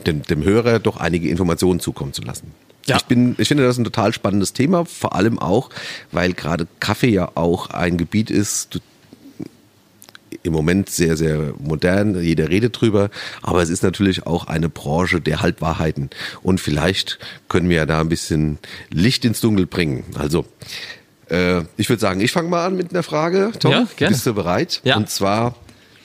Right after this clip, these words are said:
Speaker 1: Tom, warum eigentlich, äh,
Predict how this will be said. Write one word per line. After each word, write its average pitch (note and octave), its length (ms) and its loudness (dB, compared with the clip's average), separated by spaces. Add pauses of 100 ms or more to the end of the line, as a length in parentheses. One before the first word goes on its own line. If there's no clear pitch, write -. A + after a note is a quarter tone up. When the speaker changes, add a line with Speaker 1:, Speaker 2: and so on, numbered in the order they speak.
(240)
Speaker 1:
Tom, B2 220 2 (460)
warum C3+ 500 2
eigentlich, F#2+ 1000 0
äh, E2+ 520 0